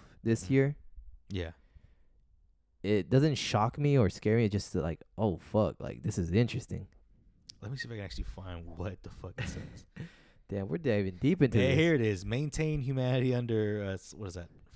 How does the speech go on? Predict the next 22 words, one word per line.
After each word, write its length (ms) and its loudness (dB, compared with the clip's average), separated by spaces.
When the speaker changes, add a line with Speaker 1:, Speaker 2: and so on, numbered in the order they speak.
Speaker 2:
five 220 -6
hundred 220 -8
million 400 -4
in 220 -6
perpetual 540 -8
balance 320 -6
with 100 -14
nature." 400 -10
So, 80 -8
I 20 -6
mean, 160 -6
like, 160 -4
the 120 -2
world's 260 2
population, 640 -2
not 180 -2
just, 160 -8
like, 180 -8
the 100 -12
U 120 -6
S 80 -8
population. 580 -14